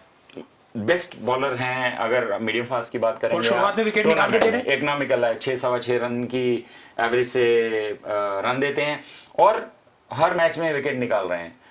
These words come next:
Speaker 1: अ, मनदीप को देखिए कैसा पिछले match में आउट किया, कितना steep bouncer था। तो उनकी bowling जो है बहुत effective है।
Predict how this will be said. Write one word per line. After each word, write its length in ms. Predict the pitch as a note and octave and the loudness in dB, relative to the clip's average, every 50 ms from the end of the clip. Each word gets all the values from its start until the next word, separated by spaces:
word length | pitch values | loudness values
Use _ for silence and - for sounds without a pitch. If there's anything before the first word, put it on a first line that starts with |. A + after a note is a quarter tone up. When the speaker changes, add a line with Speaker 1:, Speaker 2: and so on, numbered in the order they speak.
| - _ - - | -20 _ -4 0
Speaker 1:
अ, 360 | A2 G#2 G#2+ G#2+ G#2 G#2+ - - | 2 2 4 2 2 0 -2 -4
मनदीप 320 | A#2+ A2+ A#2 B2 - C3 C3 | -4 -4 -2 -2 -4 -2 -2
को 100 | C#3 B2+ | 0 0
देखिए 240 | B2 B2 B2 C3 B2+ | 0 0 0 -2 -2
कैसा 280 | B2+ A#2 A2 - A#2+ | -2 -2 -2 -2 -4
पिछले 320 | - - - G2+ - A#2 A2+ | -4 -4 -6 -6 -4 -4 -4
match 240 | G#2+ A2 G#2 - | -4 -4 -6 -4
में 80 | A2+ G#2+ | -4 -4
आउट 180 | F#2+ E2+ - - | -4 -6 -6 -4
किया, 120 | G2+ F#2+ | -4 -4
कितना 280 | F#2 A2+ - - A2+ F#2+ | -4 -4 -6 -6 -6 -8
steep 220 | - - A#2 F#2+ | -6 -6 -6 -4
bouncer 340 | F2+ F#2 F#2+ F#2 F#2 G2+ F2 | -4 -4 -6 -6 -8 -8 -8
था। 300 | - F2 E2 E2 - - _ - - - - - - | -8 -8 -10 -10 -12 -16 _ -20 -20 -20 -16 -4 2
तो 380 | F3+ G3 G#3+ A3+ A3+ A3 - - - - - - | 2 4 4 4 0 0 -2 -8 -16 -14 -8 -6
उनकी 260 | C#3+ D#3+ F3+ F3+ G#3+ G#3+ | -4 -4 -2 -2 -2 0
bowling 380 | D#3 C3+ B2 B2 D3+ E3 D#3+ | 4 4 4 4 4 0 -2
जो 80 | D3 E3+ | 0 0
है 80 | E3 | 2
बहुत 220 | C#3+ C3 C3+ C#3 D#3 | 4 4 2 2 2
effective 440 | C#3+ B2+ C3+ B2 - C#3+ C3+ C3 C#3 | -2 -2 -2 -2 0 -2 -2 -2 -2
है। 200 | C3+ C3 B2+ | -4 -6 -6